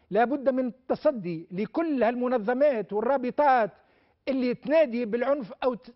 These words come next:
تستعمل العنف وتقحمه في العمل السياسي والعمل الاجتماعي. يعني هذوما إشارات واضحة هي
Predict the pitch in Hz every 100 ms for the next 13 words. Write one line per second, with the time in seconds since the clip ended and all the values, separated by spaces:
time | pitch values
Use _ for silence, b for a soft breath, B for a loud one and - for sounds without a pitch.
0 | _ - 277 233 220 220 214 240 208 -
1 | _ _ _ - 180 196 - - 196 196
2 | 202 - 202 190 202 208 196 180 - 185
3 | 196 - 185 185 175 175 185 180 170 170
4 | - 180 185 180 135 131 _ _ _ _
5 | 208 233 233 220 _ 180 214 277 254 254
6 | 233 _ _ _ - 214 233 233 269 254
7 | - _ _ 185 214 240 160 220 220 -
8 | _ _ _ _ _ _ 170 226 214 208